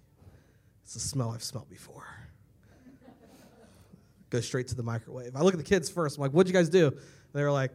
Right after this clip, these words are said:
"Nothing." "Do you smell that?" "No." "Do you see this?" "See what?" "Okay, I get it." And so I go into the, I go into the kitchen,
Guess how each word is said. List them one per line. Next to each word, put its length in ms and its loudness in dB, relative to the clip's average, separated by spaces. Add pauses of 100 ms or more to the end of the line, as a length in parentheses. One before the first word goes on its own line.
(100)
"Nothing." 420 6
"Do 40 2 (1080)
you 100 2
smell 240 6
that?" 180 4
"No." 400 10 (1300)
"Do 100 10
you 340 12
see 520 6
this?" 640 8 (640)
"See 180 -4
what?" 260 2 (1200)
"Okay, 280 -6 (720)
I 80 -2
get 220 -2
it." 120 -16 (380)
And 140 -2
so 100 -2
I 80 0
go 280 6
into 120 2
the, 300 4
I 80 0
go 300 0
into 120 0
the 80 -4
kitchen, 600 -8